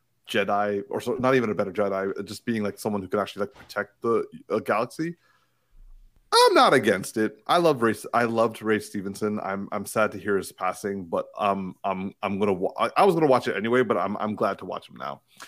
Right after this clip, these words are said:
Uh, just, uh, putting up, uh, it's good to have our, uh, our viewer Courtney back, uh, for, she's saying, "A hot take, don't worry about saying,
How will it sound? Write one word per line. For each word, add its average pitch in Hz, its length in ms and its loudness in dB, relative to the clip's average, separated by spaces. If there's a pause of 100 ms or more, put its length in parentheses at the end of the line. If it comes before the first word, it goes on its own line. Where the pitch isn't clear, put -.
(520)
Uh, 107 380 4
just, - 340 -6
uh, 110 100 2
putting 113 280 -2
up, 107 200 -2
uh, 104 200 0
it's - 100 -4
good 127 140 -2
to 107 80 -2
have 110 180 0
our, 98 340 2
uh, 92 460 2
our 95 160 -2
viewer 98 300 -2
Courtney 101 400 -4
back, 104 400 0
uh, 92 280 -2
for, 95 440 -2
she's - 260 -10
saying, 107 340 0
"A 104 60 -4
hot 202 380 0
take, 104 360 -2 (420)
don't 180 220 4
worry 180 200 2
about 151 260 -2
saying, 127 560 0